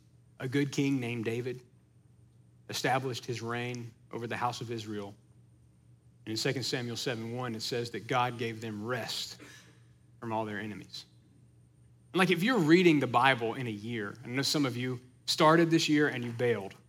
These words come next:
okay? And that's all right. We've all been there and we've done that. But you get to Second Samuel seven,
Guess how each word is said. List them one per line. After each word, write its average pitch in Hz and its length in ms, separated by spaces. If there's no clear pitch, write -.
okay? 113 300
And 131 80
that's 139 160
all 165 120
right. 120 300
We've 131 160
all 139 180
been 143 220
there 135 320
and 131 80
we've 120 160
done 143 200
that. 123 160
But 139 160
you 202 80
get 262 140
to 233 80
Second 208 380
Samuel 175 440
seven, 143 500